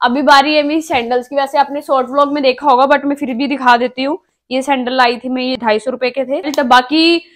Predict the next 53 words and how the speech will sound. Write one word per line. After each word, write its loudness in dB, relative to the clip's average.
सारी 6
इन्फॉर्मेशन -2
ज्वेलरी 2
वगैरह 0
के -6
बारे 0
में -6
है -8
जो -6
उस -8
चीज -18
के -18
लिए -8
आप 0
शॉर्ट -6
व्लॉग -8
देखो -8
जाके। -4
और -4
डेली 2
मेरे 2
शॉर्ट -4
व्लॉग 0
आ 2
रहे -6
हैं, -8
आप -8
लोग -4
बहुत 0
प्यार 4
दे 0
रहे 0
हो। -2
पहले -2
बोरिंग -6
होता -8
था, -2
धक्के 0
से 0
दिखाना -4
है, -4
घर -4
पे -6
ये -4
चला -2
हुआ -2
है, -8
बाहर -2
ये -6
चला -8
हुआ -6
है, -14
but -14